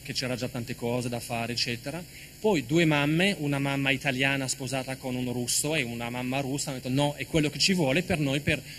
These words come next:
ci vuole un aiuto per, eh, per educare i nostri bambini."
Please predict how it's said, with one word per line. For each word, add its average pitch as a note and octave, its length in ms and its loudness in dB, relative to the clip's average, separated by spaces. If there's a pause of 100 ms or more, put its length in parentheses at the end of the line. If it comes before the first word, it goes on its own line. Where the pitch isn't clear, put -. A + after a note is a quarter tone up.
(140)
ci - 120 -2
vuole D#3+ 140 6
un D#3 60 6
aiuto D#3+ 400 6
per, C#3+ 220 0
eh, A#2 640 -2 (1040)
per C#3+ 140 2
educare D3 340 4
i D#3 40 6
nostri C#3 260 -2
bambini." A#2+ 580 -2